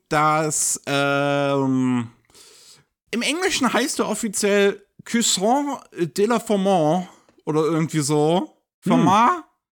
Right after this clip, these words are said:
Speaker 1: Ich kann kein Französisch. Er hat einen französischen Titel im offiziellen, im Englischen. Ein Manga von Yugo Kobayashi, dem Mangaka von Aoashi, was jetzt auch zu Ende gegangen ist, die Manga,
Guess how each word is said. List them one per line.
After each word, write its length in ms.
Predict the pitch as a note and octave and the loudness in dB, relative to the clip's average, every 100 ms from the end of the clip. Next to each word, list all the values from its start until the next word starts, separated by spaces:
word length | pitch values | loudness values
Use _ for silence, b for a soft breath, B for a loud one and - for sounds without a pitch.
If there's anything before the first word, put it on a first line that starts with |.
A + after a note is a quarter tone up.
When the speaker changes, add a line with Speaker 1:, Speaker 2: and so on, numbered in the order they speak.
| _ _ _ - | _ _ _ -4
Speaker 1:
Ich 220 | F3 - | -4 -2
kann 220 | G#3 G#3+ | -2 -2
kein 200 | G3+ F3 | -2 -4
Französisch. 720 | - D#3 D3+ D#3 C3+ D#3 - | -2 -2 0 -2 -2 -2 -2
Er 80 | F3 | 0
hat 120 | F#3 | 0
einen 120 | F#3+ | -4
französischen 720 | - F3+ F3+ B3+ A3 G3+ G#3+ | -4 -4 -2 0 0 -2 -4
Titel 460 | - G3+ D#3 C#3+ D#3 | -2 -2 0 -2 -2
im 140 | D#3+ C#3 | -4 -2
offiziellen, 680 | D#3 E3 D3+ E3 D#3 D#3+ | -4 -4 -6 -2 0 0
im 120 | D3+ C#3 | -4 -4
Englischen. 580 | C#3+ C#3 C3+ D#3+ E3 B B B B B | -2 -4 -4 -4 -4 B B B B B
Ein 300 | - F3+ E3 | -2 -2 -2
Manga 320 | B2 E3 A#3 A3+ | -4 -4 -2 -4
von 220 | G#3+ F#3 | -2 -2
Yugo 280 | G3+ A#3+ A3+ | -2 -4 -4
Kobayashi, 840 | - G#3 F#3+ F3+ - G3 F#3 F#3+ G3 b _ | -4 -2 0 0 -2 -2 -2 -4 -6 b _
dem 240 | D#3 D#3+ D#3 | -4 -2 0
Mangaka 460 | D#3 F#3 F3+ F3+ | 0 -2 -4 -4
von 180 | D#3 D#3+ | -4 -6
Aoashi, 720 | - F#3+ G#3 F3 A3 G3+ F3+ | -4 -4 -2 -2 -2 -2 -2
was 140 | D#3 D#3+ | -4 -4
jetzt 160 | C#3+ | -6
auch 160 | - D3 | -6 -6
zu 120 | - | -6
Ende 260 | - C4 E3+ | -2 -2 -2
gegangen 420 | A#2 A2+ G#2 G2+ | -4 -6 -6 -6
ist, 240 | G#2+ G#2+ | -6 -8
die 40 | G#2+ | -6
Manga, 320 | F#2 G2+ | -6 -6